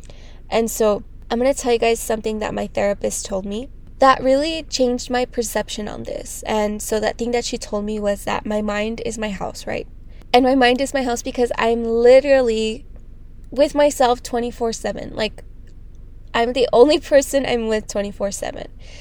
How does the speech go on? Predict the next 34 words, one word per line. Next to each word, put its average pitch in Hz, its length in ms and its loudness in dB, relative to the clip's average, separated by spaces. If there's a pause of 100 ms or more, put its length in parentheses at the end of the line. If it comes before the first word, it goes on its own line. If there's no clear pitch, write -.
(180)
And 226 160 -2
so 233 260 4
my 220 140 2
mind 214 400 0
is 214 220 -4
my 214 80 -2
house, 247 320 -4
right? 240 180 -2 (760)
And 240 280 4
she's 233 360 -4
like, 220 280 2
"And 226 160 0
the 220 120 4
reason 269 440 -2
you 233 300 -4
don't 233 260 2
wanna 226 220 -2
be 220 220 -6
in 214 100 -2
your 196 120 -6
house - 680 -6 (480)
is 262 220 6
because 240 560 0
your 220 200 0
house 208 300 -2
is 226 220 -4 (160)
dirty. 202 400 2
Like, - 180 0
it's 214 220 -2
nasty. 208 560 0
Like, 190 200 0
look 233 240 4
at 294 80 4
everything 269 600 4